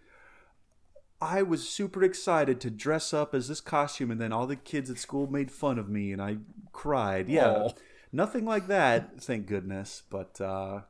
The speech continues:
Speaker 2: <laughs>
Speaker 1: yeah, I don't know. I don't know.
Speaker 2: Yeah.
Speaker 1: What, what?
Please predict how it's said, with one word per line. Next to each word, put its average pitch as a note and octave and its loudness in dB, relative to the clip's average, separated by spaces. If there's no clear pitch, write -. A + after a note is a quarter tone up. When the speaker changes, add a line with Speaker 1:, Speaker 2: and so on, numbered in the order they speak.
Speaker 2:
<laughs> - -10
Speaker 1:
yeah, B3+ -2
I B3 -6
don't E4 -6
know. D4 -4
I E3 -12
don't F#3+ -8
know. G2 -4
Speaker 2:
Yeah. D#3 0
Speaker 1:
What, B2 2
what? B2+ 0